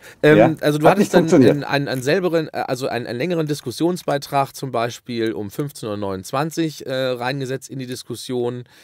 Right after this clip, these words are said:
Speaker 1: Ähm, erstmal ging's darum, dass du vorher vergessen hast, deine Signatur einzutragen. Ganz böse übrigens, also das, das, das, das darf man, muss man immer machen in der Wikipedia, ja.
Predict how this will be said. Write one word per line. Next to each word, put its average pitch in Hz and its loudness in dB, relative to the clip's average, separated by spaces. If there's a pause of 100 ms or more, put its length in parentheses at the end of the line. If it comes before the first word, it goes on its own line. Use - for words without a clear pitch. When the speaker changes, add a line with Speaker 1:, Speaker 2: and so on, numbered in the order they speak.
(380)
Speaker 1:
Ähm, 110 -2
erstmal 123 -4
ging's 123 -10
darum, 113 -6
dass 107 -6
du 117 -14
vorher 110 -2
vergessen 113 -6
hast, 107 -12
deine 104 -8
Signatur 101 -8
einzutragen. 135 -8
Ganz 104 -8
böse 104 -8
übrigens, 101 -8
also 92 -14
das, 95 -16
das, - -16
das, - -20
das - -20
darf - -16
man, 95 -12
muss 104 -14
man 110 -12
immer 139 0
machen 107 -8
in 113 -10
der 104 -8
Wikipedia, 107 -12
ja. 110 -14